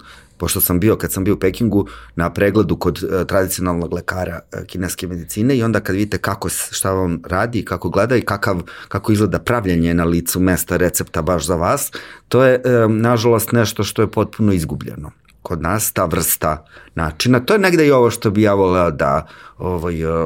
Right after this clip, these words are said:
em, vratim, a to je da kad dođeš kod nekoga, da te on sasluša pa napravi nešto baš za tebe, ali, ovaj, e, neke kulture su izuzetno,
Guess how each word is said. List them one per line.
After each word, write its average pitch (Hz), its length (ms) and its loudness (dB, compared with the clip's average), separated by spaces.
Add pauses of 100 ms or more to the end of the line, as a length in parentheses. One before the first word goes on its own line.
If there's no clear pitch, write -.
(280)
em, 82 300 -2
vratim, 80 540 0
a 90 60 0
to 101 200 0
je 95 80 4
da 85 260 -2 (100)
kad - 180 -4
dođeš 87 220 0
kod 85 160 0
nekoga, 104 360 0
da 90 160 0
te 92 140 -4
on 87 120 0
sasluša 95 480 -4
pa - 140 -4
napravi 87 400 -2
nešto 87 300 -4
baš 85 200 -2
za 82 80 -4
tebe, 90 340 -2 (640)
ali, 101 240 0
ovaj, 107 280 4
e, 110 380 2
neke 110 240 -2
kulture 110 420 0
su - 180 -4
izuzetno, 98 800 0